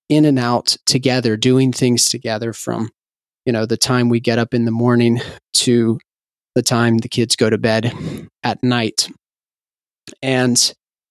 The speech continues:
um, I empathize with people, by the way. I'm not, for all the, all the listeners out there that you're not in that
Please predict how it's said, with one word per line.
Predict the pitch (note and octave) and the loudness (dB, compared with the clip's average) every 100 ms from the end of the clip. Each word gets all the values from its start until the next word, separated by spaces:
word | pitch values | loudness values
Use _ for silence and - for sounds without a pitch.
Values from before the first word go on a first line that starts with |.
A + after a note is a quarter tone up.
| _ | _
um, | C3+ B2+ B2 - | -4 -2 -4 -2
I | D3+ | 0
empathize | E3 F#3 G#3+ - D3 A#2+ A#2+ C3+ - - | 2 2 0 0 0 0 0 0 0 -2
with | B2+ - | -6 -2
people, | C#3 C#3 | 0 0
by | C3+ C3 | 0 0
the | B2 | 0
way. | A#2 A2+ | 0 -2
I'm | B2 | -2
not, | C3 C3 - - - - | -2 -4 -8 -14 -14 -10
for | - B2+ | -2 0
all | C#3 D3+ | 2 2
the, | |
all | C3+ C#3+ | 2 2
the | D3+ | 4
listeners | E3+ F3 F#3 D#3+ | 4 4 2 0
out | D3+ C#3+ | -2 0
there | D3+ | 0
that | C3 | 2
you're | C3+ | 2
not | C#3 D#3 | 2 2
in | E3 | 2
that | D3+ | 0